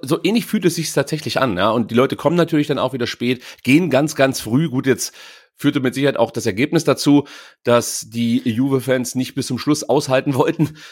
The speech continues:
Aber dennoch, also das ist schon anders als bei uns. Also bei uns lernen sich die Ränge auch nach Niederlagen nicht so schnell. Äh, und das, ja,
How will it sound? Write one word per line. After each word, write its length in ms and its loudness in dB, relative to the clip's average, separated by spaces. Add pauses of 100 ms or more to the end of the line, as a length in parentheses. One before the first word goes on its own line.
(120)
Aber 400 0 (120)
dennoch, 440 -2
also 280 0 (380)
das 200 -8
ist 100 0
schon 160 2
anders 280 0
als 180 -8
bei 100 -8
uns. 240 -10
Also 200 -6
bei 120 2
uns 260 0
lernen 220 2
sich 100 -4
die 80 -2
Ränge 300 2
auch 120 -2
nach 140 -2
Niederlagen 540 2
nicht 120 -4
so 100 -10
schnell. 380 0 (480)
Äh, 340 4
und 380 -2
das, 380 -4 (160)
ja, 140 -8